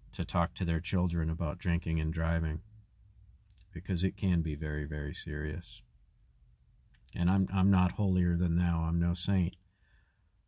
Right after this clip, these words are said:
Um, I've been sober for a few months now, though, and, uh, you know, I'll be the first one to admit that I had, I have driven after drinking, and, um,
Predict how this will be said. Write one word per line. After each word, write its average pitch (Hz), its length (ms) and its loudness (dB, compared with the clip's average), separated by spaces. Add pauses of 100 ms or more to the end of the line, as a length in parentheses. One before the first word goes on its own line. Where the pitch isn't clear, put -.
(160)
Um, 69 460 -8 (460)
I've 82 220 -4
been 85 160 -2
sober 82 440 0
for 78 200 -6
a 82 40 -2
few 87 200 0
months 85 400 2
now, 78 280 0
though, 76 280 -4 (400)
and, 73 340 -2
uh, 76 340 -4 (1080)
you 71 140 -8
know, 78 100 -4
I'll 85 140 0
be 82 100 0
the 82 60 -2
first 92 340 -2
one 90 140 2
to 87 120 2
admit 95 400 0
that 78 100 -6
I 80 200 0
had, 87 420 0 (460)
I 80 120 -6
have 90 340 -2
driven 107 360 2
after 80 300 -4
drinking, 90 480 -2 (800)
and, 73 400 -6
um, 80 420 -2